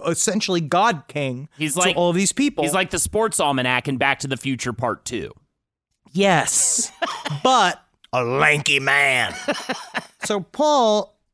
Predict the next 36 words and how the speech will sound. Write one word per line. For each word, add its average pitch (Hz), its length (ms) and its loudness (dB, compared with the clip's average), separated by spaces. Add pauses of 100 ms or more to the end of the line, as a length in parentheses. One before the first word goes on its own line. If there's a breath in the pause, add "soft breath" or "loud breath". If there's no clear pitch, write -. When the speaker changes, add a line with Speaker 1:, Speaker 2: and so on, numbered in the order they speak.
(520)
Speaker 1:
he's 269 300 2
kind 370 200 2
of 285 60 0
begged 247 160 2
off. 170 80 2
Well, 233 120 2
you 226 100 -2
see, 208 160 -4
twelve 349 340 2
years 285 300 2
into 220 260 -2
this 170 160 0
jihad, 196 380 0
his 202 200 0
religion 196 580 0
has 151 140 -4
become 160 440 -6
kind 156 240 -2
of, 131 80 -2
like, 104 260 -6 (480 soft breath)
very 302 260 2
arcane, 208 460 0
very 220 400 2
intense. 160 520 -2
It's 143 120 -10
a 117 80 -8 (140)
full, 294 420 4 (160 loud breath)
like, 143 320 -2 (400 soft breath)
armed 269 320 4
guards, 233 520 4
like, 185 180 0
he 214 140 0
has 220 180 4
disciples 247 800 2
and 165 120 0
apostles 208 840 2